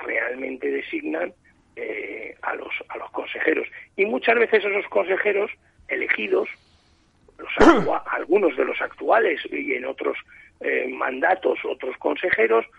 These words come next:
pues a lo mejor han estado algunos de ellos muy vinculados a la actividad política porque han sido ministros o porque han sido, eh, altos cargos anteriormente.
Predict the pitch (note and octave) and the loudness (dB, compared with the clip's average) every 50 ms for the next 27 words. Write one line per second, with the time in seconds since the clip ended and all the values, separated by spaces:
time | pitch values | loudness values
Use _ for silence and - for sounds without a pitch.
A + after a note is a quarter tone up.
0 | - - _ - - - - C3+ C3 C3 B2 - D#3 D3+ E3 E3 D#3 - - E2+ | -20 -20 _ -6 -6 -4 -4 -4 -6 -6 -4 -2 0 0 2 0 0 0 2 2
1 | - - - - _ _ _ _ _ _ - - - - C3+ F3 F#3 E3+ E3 D#3+ | 2 2 2 -2 _ _ _ _ _ _ -4 -4 -2 0 0 0 2 2 0 0
2 | D#3+ F3 F3 F3 F#3 F#3 - D3+ D3 - - - E3+ E3+ - - E3 E3 E3 D#3 | 0 -2 0 2 0 -2 0 -2 -2 -4 -2 -2 -4 -4 -4 -2 0 2 2 2
3 | E3 F3+ - - - D#3 C#3+ C3 A#2+ - - B2 A#2+ B2 C3 - - D3 C#3+ D3+ | 2 0 0 4 2 2 4 2 -2 -4 -6 -8 -6 -6 -6 -4 -4 -4 -4 -4
4 | - D#3 - F3+ - - - - - _ - B2 - - A#2+ A2 - - B2 A#2+ | -6 0 0 0 0 0 -8 -18 -20 _ -10 -10 -8 -6 -8 -8 -8 -10 -10 -10
5 | A#2 B2+ C#3 D#3+ G3+ A3 G#3 - - - G3+ G#3+ G#3+ - - D#3 D3+ - - - | -8 -8 -6 -4 -4 -4 -6 -6 -4 0 2 2 2 2 0 -6 -6 -8 -12 -12
6 | - A#2 A2+ A2+ - - - A#2+ B2 A#2+ A#2 B2 - - - - - - - _ | -10 -10 -10 -10 -10 -12 -8 -6 -4 -4 -4 -6 -8 -12 -18 -20 -20 -20 -20 _
7 | - - - B2+ - B2+ A#2 C3+ C#3 C3 - B2 - - - - - - C#3 C3+ | -8 -6 -6 -6 -6 -6 -4 -4 -6 -4 -6 -8 -8 -4 0 2 2 2 2 2
8 | C3+ D#3+ F3 - - - _ - - _ _ _ _ _ _ _ _ _ _ _ | 0 0 0 -2 -6 -14 _ -20 -20 _ _ _ _ _ _ _ _ _ _ _
9 | _ _ _ - - _ - - C3 A#2+ - - A2+ - A#2+ A#2 G#2+ - G#2 G2+ | _ _ _ -20 -18 _ -4 -2 -2 -2 6 8 10 10 10 8 4 2 0 0
10 | G2+ - - - - - | -2 -4 -6 -10 -14 -14